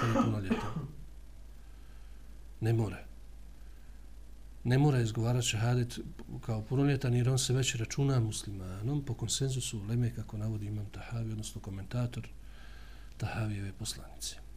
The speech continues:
To je šehadet. Drugo, namaz. To je drugi šart po važnosti, drugi uslov oko kojeg poslanik, sallallahu alejhi ve sellem, nije htio raspravljati.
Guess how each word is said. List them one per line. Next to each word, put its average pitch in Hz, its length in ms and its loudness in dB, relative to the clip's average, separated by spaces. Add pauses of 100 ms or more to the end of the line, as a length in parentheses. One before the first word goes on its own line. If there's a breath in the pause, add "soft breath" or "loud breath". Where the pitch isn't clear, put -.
(400)
To 185 100 4
je 175 60 8
šehadet. - 680 -2 (1040 loud breath)
Drugo, 165 260 4
namaz. - 440 -6 (800)
To 139 120 4
je 127 100 6
drugi 139 400 6
šart - 520 4
po 123 80 0
važnosti, 120 760 2 (1120 loud breath)
drugi 135 420 6
uslov 165 480 4 (280)
oko 131 220 2
kojeg 143 260 4
poslanik, 151 380 4
sallallahu 135 440 2
alejhi 131 180 4
ve 127 40 2
sellem, 143 260 4
nije 139 260 6
htio 131 260 2
raspravljati. 107 640 -4